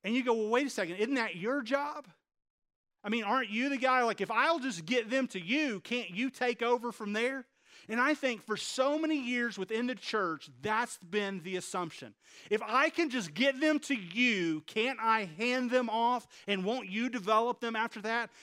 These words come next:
And here's the deal. I'll do that for the first three or four, but beyond that, I can't disciple everybody here. And so what happens is you get a room of full people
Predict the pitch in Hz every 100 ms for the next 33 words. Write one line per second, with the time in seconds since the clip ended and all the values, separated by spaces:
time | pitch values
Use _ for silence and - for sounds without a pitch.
0 | - 220 240 311 269 196 202 247 - -
1 | - 226 320 302 262 370 339 214 - 202
2 | 202 202 - 214 202 185 285 285 190 -
3 | - 247 226 240 254 220 285 277 180 214
4 | 285 254 262 214 - 254 269 262 196 202
5 | 202 196 196 180 226 226 165 160 202 196
6 | 190 302 294 220 202 202 202 240 202 185
7 | 226 302 320 233 - 262 233 269 285 208
8 | 196